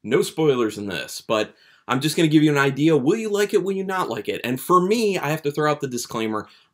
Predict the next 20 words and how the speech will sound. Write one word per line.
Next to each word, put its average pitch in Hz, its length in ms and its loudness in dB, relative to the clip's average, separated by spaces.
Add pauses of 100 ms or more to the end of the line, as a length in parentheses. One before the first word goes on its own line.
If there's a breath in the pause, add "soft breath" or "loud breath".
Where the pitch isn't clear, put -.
I'm 151 280 0
not 139 180 0
a 123 60 -2
fan 110 600 -4
of 95 300 -4
found 98 400 -6
footage 90 340 -10
films. - 520 -14
I, 104 120 -4
it's 110 320 -4
a 110 40 -6
subgenre 131 720 -4
of - 60 -8
horror 117 280 -2
I - 80 -10
really 120 400 -4
just 120 220 -8
don't 107 160 -6
get 101 160 -6
into. 101 380 -8